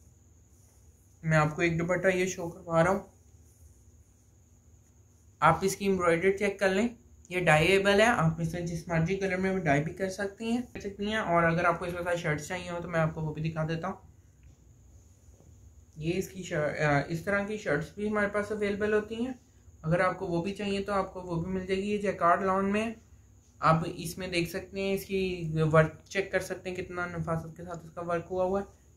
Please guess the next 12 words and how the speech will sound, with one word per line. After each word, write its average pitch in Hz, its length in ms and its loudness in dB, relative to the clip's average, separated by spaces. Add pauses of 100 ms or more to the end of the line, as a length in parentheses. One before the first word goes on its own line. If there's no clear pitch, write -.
Bag 160 300 4
check 180 200 -4
कर 190 80 2
लें 190 140 4
आप 190 140 0
इसकी, 196 280 -4 (420)
एयर 165 160 2
जेट 180 220 2
किनारी 185 360 2
है। 196 100 -2 (2750)
और 156 240 8
ये 180 400 4